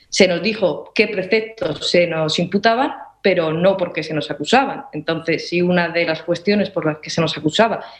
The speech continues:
era no colaboración, pero no te indican en qué no estás colaborando, la verdad que te dificulta mucho la defensa.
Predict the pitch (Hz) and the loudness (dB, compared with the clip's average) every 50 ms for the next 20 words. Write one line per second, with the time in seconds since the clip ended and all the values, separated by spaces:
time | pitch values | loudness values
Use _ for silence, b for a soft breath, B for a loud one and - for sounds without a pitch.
0 | B B - 185 180 175 151 143 160 175 175 175 180 165 160 165 165 160 156 - | B B 2 2 4 2 0 0 0 0 0 2 2 0 2 2 0 -2 0 0
1 | 247 247 233 202 - - 165 160 160 160 156 - 170 165 208 214 - 170 156 135 | 2 2 2 0 -2 -2 -2 0 0 0 0 -2 0 2 2 2 2 0 -2 -2
2 | - - 170 156 147 - 156 165 165 - - 165 160 - - - 165 160 160 165 | -2 -2 -2 0 2 2 2 2 0 -2 -2 -2 -2 0 0 2 2 2 2 2
3 | 165 180 208 233 247 277 285 - - - - _ - - 170 165 147 147 143 151 | 2 2 2 2 2 2 0 -2 -8 -16 -20 _ -4 0 2 2 2 2 0 -2
4 | 156 156 - - - - 202 - 160 156 156 151 151 147 156 151 - 165 143 165 | -2 -4 -4 -2 -2 -2 0 0 0 2 2 2 0 0 0 -2 -2 -2 0 0
5 | 160 160 - 208 220 190 170 - - 147 147 147 143 - 240 269 294 269 - 151 | 0 2 2 2 2 0 -2 -2 -2 0 0 0 0 2 2 2 2 0 -2 -8
6 | - | -12